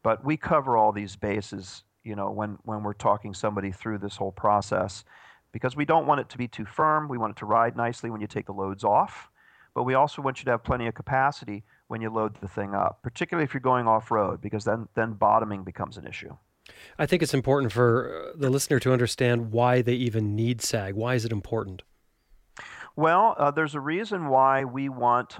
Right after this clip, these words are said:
Speaker 1: about thirty percent, give or take, um, SAG in the shock. First of all, we want that headroom.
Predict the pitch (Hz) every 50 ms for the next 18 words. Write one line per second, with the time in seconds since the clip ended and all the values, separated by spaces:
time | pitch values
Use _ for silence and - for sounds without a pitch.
0 | - - 107 104 117 117 117 127 123 - - - - 123 117 120 123 123 120 -
1 | - 113 - - - - 110 107 110 110 110 - _ _ _ _ _ _ _ -
2 | 101 107 113 101 123 131 - - - 107 107 104 104 - - - _ _ _ _
3 | _ _ - - 113 110 113 110 110 107 104 104 104 104 101 101 104 107 - _
4 | _ - - - - 139 127 120 107 101 98 101 98 98 95 92 - - 98 -
5 | - - - - - _ _ _ _ _ _ _ _ _ - - 185 208 196 -
6 | - 143 135 131 123 123 123 123 - 113 131 135 123 123 123 117 - 120 113 107
7 | - 87 123 113 107 104 92 92 87 73 64 - -